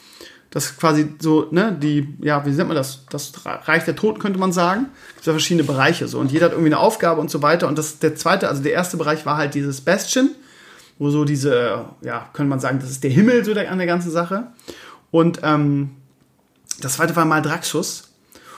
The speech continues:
Und das Geile ist, dass, dass es ein unglaublich genialer Schachzug von Blizzard war, dieses, ähm, Add-on einzuführen,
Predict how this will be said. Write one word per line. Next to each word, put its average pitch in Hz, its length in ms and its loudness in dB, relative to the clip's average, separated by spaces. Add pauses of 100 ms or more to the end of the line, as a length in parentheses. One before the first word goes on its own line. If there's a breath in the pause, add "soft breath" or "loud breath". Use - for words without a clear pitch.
(260 loud breath)
Und 156 380 2
das 156 160 0
Geile 180 280 2
ist, 175 140 -2
dass, - 200 -6
dass 170 160 -2
es 160 140 -8 (200)
ein 170 180 2
unglaublich 214 360 2
genialer 180 300 2
Schachzug 170 380 -6
von 151 80 0
Blizzard 139 300 -2
war, 143 240 2
dieses, 151 460 -4
ähm, 151 180 -2
Add-on 160 220 0
einzuführen, 165 580 -2